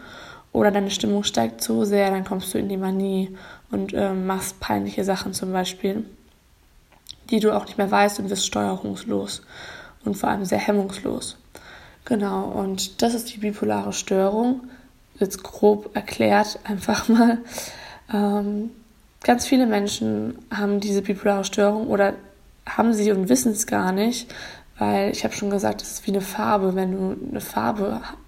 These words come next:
nicht kennst, den Namen nicht kennst, dann kannst du sie auch nicht benennen. Und wenn du nicht weißt, dass es eine Manie gibt, dann kannst du auch nicht erkennen, dass du manisch bist. Und ich hab das, äh,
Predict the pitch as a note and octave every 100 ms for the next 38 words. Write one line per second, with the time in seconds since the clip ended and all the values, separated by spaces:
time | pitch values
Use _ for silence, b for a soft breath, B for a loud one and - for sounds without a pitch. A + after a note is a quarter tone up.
0 | - - G#3+ F#3+ G3 - D#4+ A#3+ - G3
1 | A#3 B3 G3 F#3+ - G#3 - F#3+ - G3+
2 | - G3 G3+ G3 F#3+ F3+ F#3+ G3 F#3+ G3
3 | B B B B B B G#3+ G3 F#3+ F#3+
4 | G3 F#3+ - A#3+ A#3 - G#3+ G3 G3+ F#3+
5 | F#3+ G#3 A#3 A3 B3 B3 B3+ - B B
6 | B B - F#3+ G#3 G3 G#3 G3+ G#3+ G#3+
7 | A3 G#3+ G#3+ G#3+ G#3+ G3+ G#3 G3+ - D3
8 | - - G3+ - - - - B B B
9 | B B A3+ G3 G3+ - G3+ -